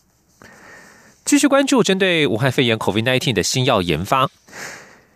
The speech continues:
金融时报在二十三号引用世界卫生组织W H O意外发布的草稿文件报道指出，美国生物制药商吉利亚医药公司针对新型冠状病毒的实验性药物瑞德西韦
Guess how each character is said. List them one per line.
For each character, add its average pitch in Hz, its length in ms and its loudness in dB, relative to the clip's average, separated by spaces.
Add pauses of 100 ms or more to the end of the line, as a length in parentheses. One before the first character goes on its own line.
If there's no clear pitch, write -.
(560)
金 302 160 2
融 240 100 4
时 190 140 2
报 196 200 0
在 160 220 0
二 185 140 0
十 160 120 -2
三 185 160 0
号 175 180 0
引 104 200 -6
用 143 180 2
世 143 160 0
界 143 120 0
卫 135 120 2
生 143 160 2
组 85 200 -2
织 131 160 0
W 110 260 0
H - 220 0
O 135 280 2
意 190 120 0
外 139 160 2
发 156 240 0
布 175 120 0
的 127 120 2
草 - 280 -2
稿 101 180 -2
文 85 200 -4
件 123 240 -2
报 151 180 0
道 95 160 2
指 - 200 -6
出， - 340 0 (320)
美 156 160 4
国 170 220 4
生 233 200 0
物 214 140 2
制 185 140 -2
药 160 120 2
商 156 320 0
吉 139 200 0
利 175 160 0
亚 87 180 0
医 143 140 -2
药 127 160 2
公 151 200 0
司 156 400 0
针 160 160 0
对 151 200 2
新 175 180 0
型 120 160 -2
冠 147 160 2
状 131 160 2
病 160 180 0
毒 104 140 0
的 120 160 2
实 - 300 -2
验 147 240 0
性 139 220 0
药 139 140 2
物 123 220 2
瑞 156 220 2
德 98 180 0
西 196 300 -2
韦 98 320 0